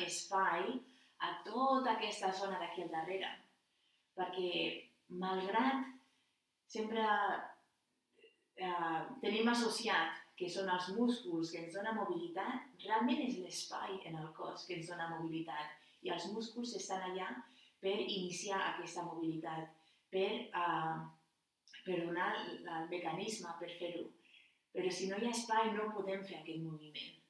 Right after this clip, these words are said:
Aleshores, gaudeix de que estàs nutrint aquests espais, que els estàs fent més grans amb la respiració i amb aquesta mobilitat. I no t'apeguis tant a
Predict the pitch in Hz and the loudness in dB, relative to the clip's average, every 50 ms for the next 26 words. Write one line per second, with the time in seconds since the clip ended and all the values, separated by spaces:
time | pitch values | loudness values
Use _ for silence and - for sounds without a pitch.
0 | _ _ _ _ _ _ _ _ _ _ _ _ _ _ - - - 165 165 175 | _ _ _ _ _ _ _ _ _ _ _ _ _ _ -14 -10 -8 -8 -6 -4
1 | 190 202 220 233 240 240 240 - - - - _ _ _ _ _ - - _ _ | -2 0 4 4 4 2 2 -4 -8 -12 -18 _ _ _ _ _ -20 -20 _ _
2 | _ _ _ _ _ _ _ _ _ _ _ _ _ _ - 190 185 185 180 196 | _ _ _ _ _ _ _ _ _ _ _ _ _ _ -4 -2 -2 0 0 2
3 | 220 240 254 - 220 196 180 160 170 160 170 180 180 175 170 - 208 202 202 202 | 2 2 2 2 0 -2 0 0 0 0 -2 -2 -6 -8 -8 -2 0 2 2 2
4 | 202 196 180 - - 185 185 180 165 165 170 170 165 170 170 170 - - 165 160 | 0 -6 -6 -4 -2 -2 -2 -2 -2 -4 -4 -6 -6 -6 -8 -10 -10 -6 -6 -6
5 | 151 147 147 - - 175 160 - 170 160 - 180 - - 196 190 180 175 165 160 | -6 -6 -8 -10 -10 -12 -12 -12 -14 -12 -10 -10 -10 -8 -8 -8 -8 -8 -10 -10
6 | 160 156 160 156 156 - 151 - - 135 135 - - 160 151 - - - 160 - | -10 -8 -8 -8 -8 -8 -10 -8 -6 -6 -6 -6 -10 -12 -12 -14 -12 -12 -12 -12
7 | - - - 185 180 170 165 160 151 151 151 147 165 175 - - 175 165 160 151 | -12 -10 -8 -6 -4 -4 -4 -6 -6 -6 -8 -8 -10 -10 -8 -8 -6 -6 -6 -6
8 | 147 147 147 - - - - 185 196 - - - - _ _ _ _ _ _ _ | -8 -10 -12 -10 -6 -2 -2 -2 -2 -4 -6 -12 -14 _ _ _ _ _ _ _
9 | _ _ _ _ _ _ _ _ _ _ _ _ _ _ _ _ _ _ _ _ | _ _ _ _ _ _ _ _ _ _ _ _ _ _ _ _ _ _ _ _
10 | _ _ _ _ _ _ - - - - - - - - - - - - - - | _ _ _ _ _ _ -20 -18 -16 -12 -10 -10 -8 -8 -8 -8 -8 -10 -10 -12
11 | - - - - - - - _ _ _ _ _ _ _ _ _ _ _ _ _ | -14 -14 -16 -18 -20 -20 -20 _ _ _ _ _ _ _ _ _ _ _ _ _
12 | _ _ _ _ _ _ _ _ _ _ _ _ _ _ _ _ _ _ _ - | _ _ _ _ _ _ _ _ _ _ _ _ _ _ _ _ _ _ _ -18
13 | - 165 160 160 165 165 180 175 175 175 165 165 165 160 156 - - - 151 156 | -12 -8 -6 -6 -2 -2 -2 -2 -2 -4 -4 -4 -4 -6 -6 -8 -6 -6 -4 -4
14 | 151 147 147 147 | -4 -6 -8 -8